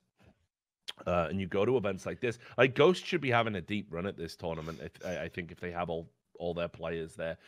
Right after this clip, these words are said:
I mean, let's be clear, like, some of the teams that were actually at this event, uh, you know, you've got, like, you know, like you say, you got the, you got a French team called Instinct, who, you know, whatever. You got,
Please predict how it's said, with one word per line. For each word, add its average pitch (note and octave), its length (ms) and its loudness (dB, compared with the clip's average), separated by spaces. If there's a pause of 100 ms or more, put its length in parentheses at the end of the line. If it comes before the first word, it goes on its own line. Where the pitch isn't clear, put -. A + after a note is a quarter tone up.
(140)
I - 40 0
mean, A#2 140 4
let's B2+ 180 4
be A#2+ 160 -4
clear, G#2 400 2
like, E2+ 220 -2
some G#2+ 160 -6
of A2+ 60 -2
the G#2 80 -4
teams A2+ 480 -6 (260)
that G#2+ 100 8
were F#2 140 8
actually G#2 380 6
at G2+ 160 6
this F#2+ 160 -6
event, F2+ 520 -4 (420)
uh, F#2+ 440 8 (200)
you A2 100 2
know, F#2 80 4
you've G2+ 200 0
got, G2 200 4
like, F#2 360 2 (160)
you G2 80 -4
know, F2 140 0
like E2+ 260 -2
you F2 60 -14
say, F2+ 180 -2
you F2 120 -2
got F2+ 180 -6
the, F2+ 80 -4
you E2+ 320 -2
got F2+ 100 0
a - 40 -4
French B2 260 0
team A#2+ 160 -6
called F#2 220 -2
Instinct, F2 640 -4
who, E2+ 80 -8
you D#2+ 280 -8
know, D#2+ 220 -6 (1300)
whatever. E2 420 2 (340)
You G2 140 0
got, G2+ 220 4